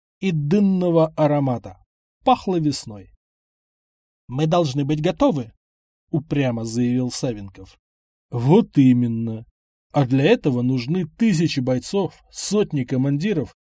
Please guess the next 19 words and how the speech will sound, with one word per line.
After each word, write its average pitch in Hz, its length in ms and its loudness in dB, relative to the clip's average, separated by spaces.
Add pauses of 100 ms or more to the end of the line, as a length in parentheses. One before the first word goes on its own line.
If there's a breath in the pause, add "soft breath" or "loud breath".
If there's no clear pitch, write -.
(120)
и 147 120 0
десятки 208 480 2
инструкторов. 160 840 -4 (500)
Вот 165 260 0
они-то 208 520 4
и 151 220 -2
нужны 165 360 2
в - 100 -10
первую 127 520 2
очередь. 120 500 -6 (560)
У 156 80 0
вас 247 220 6
есть 285 200 4
связи 135 340 0
в 113 100 -10
Париже? 110 460 -8 (500)
Найдите 196 600 2
выживших 165 600 -4
коммунаров". 147 720 -4